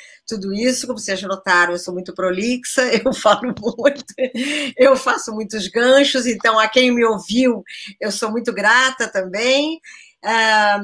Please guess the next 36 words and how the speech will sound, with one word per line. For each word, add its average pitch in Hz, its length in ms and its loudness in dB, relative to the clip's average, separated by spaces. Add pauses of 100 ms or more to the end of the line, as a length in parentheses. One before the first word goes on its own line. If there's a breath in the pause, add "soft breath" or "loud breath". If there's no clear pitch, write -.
(140)
depois, 226 880 0
ah, 202 400 -2
vai 233 120 0
ficar 226 280 -2
no 220 100 -6
YouTube, 220 640 -4
não 233 180 -4
é? 262 220 2 (340 loud breath)
E 247 200 2
aí, 247 640 0
eh, 220 380 0
eu 226 60 -2
sempre 285 360 -2
vou 233 420 2
olhar 202 560 2
ali 214 160 -6
os 214 140 -8
comentários, 214 880 0 (340 loud breath)
então 247 400 0
eu 254 160 4
vou 277 120 4
responder, 294 760 2 (300 loud breath)
porque 277 160 -2
eu 311 80 4
sei 349 240 0
que 349 100 0
a 285 60 4
gente 269 340 -4
ouve 214 560 2
e 254 60 -6
depois 285 420 2
a 311 60 -2
gente 294 280 -4
olha 233 280 2
de 190 120 -10
novo 247 440 2